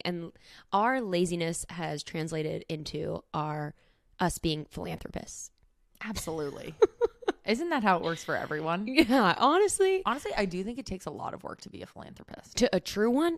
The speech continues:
Speaker 1: yes.
Speaker 2: Yeah.
Speaker 1: But people can be lazy. That's the thing. I'm like, "It's easy."
Speaker 2: Yeah.
Speaker 1: I don't care. You can do stuff. It's not that hard.
Speaker 2: Um, but what I was gonna say is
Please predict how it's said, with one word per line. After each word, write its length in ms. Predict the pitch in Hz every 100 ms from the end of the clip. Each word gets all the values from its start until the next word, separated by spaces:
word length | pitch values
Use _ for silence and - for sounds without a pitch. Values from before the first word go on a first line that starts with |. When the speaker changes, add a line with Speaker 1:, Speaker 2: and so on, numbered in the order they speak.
| -
Speaker 1:
yes. 480 | 139 143 120 - 185
Speaker 2:
Yeah. 80 | 151 - _ _ _
Speaker 1:
But 340 | 185 180 - - _ _
people 480 | - 208 226 247 240 - -
can 200 | 202 180
be 200 | 170 160
lazy. 420 | 151 135 151 139
That's 160 | 214 247
the 60 | -
thing. 200 | 202 165
I'm 80 | 160
like, 160 | 156 -
"It's 240 | 311 -
easy." 400 | 156 147 - - _
Speaker 2:
Yeah. 220 | 165 - - _ _ _ -
Speaker 1:
I 100 | 202
don't 140 | 226
care. 380 | - 143 80 - _ -
You 160 | 208
can 160 | 208 175
do 180 | 160 151
stuff. 340 | - - - -
It's 120 | 165
not 160 | 175
that 180 | 156 127
hard. 320 | 139 131 - - _ _ _ _ _ _ _
Speaker 2:
Um, 180 | 208 196
but 140 | 208
what 100 | 220
I 60 | 302
was 120 | 330
gonna 140 | 254
say 220 | 220 147 156
is 260 | 156 160